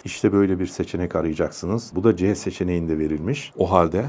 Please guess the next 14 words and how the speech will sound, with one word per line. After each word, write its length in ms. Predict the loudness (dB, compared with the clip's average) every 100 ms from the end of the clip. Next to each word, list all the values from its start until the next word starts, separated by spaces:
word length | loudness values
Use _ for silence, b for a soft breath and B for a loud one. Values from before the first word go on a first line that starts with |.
| -6 -14
ikinci 320 | -8 -6 -4
soruyla 460 | -4 -2 -2 0 0
devam 280 | 0 -4 -6
ediyoruz. 580 | -8 -8 -10 -14 -16 -8
Bir 280 | 8 12 12
saksı 640 | 10 8 6 6 6 8
bitkisinin 600 | 8 4 4 6 10 10
toprağına 680 | 10 8 8 10 10 12 8
işaretli 600 | 6 10 12 12 10 10
azot 380 | 12 12 10 10
atomu 300 | 10 10 8
içeren 560 | 6 8 10 12 10 8
nitrat 520 | 6 8 8 8 6
tuzu 480 | 4 6 6 6